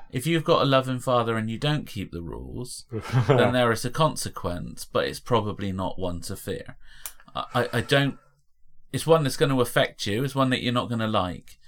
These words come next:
Speaker 1: but it's not necessarily the fact that you're gonna get smited. You're certainly not gonna get smited.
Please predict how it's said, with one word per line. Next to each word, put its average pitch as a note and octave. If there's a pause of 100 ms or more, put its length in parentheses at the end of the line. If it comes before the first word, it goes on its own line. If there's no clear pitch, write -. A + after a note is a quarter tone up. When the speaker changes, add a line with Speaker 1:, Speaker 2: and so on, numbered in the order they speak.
(340)
Speaker 1:
but A2
it's A2
not B2
necessarily G#2
the F#2+
fact - (480)
that G#2
you're G2+
gonna F2+
get F#2 (600)
smited. F#2 (220)
You're A#2
certainly B2+
not A#2+
gonna A2
get G2+
smited. F#2+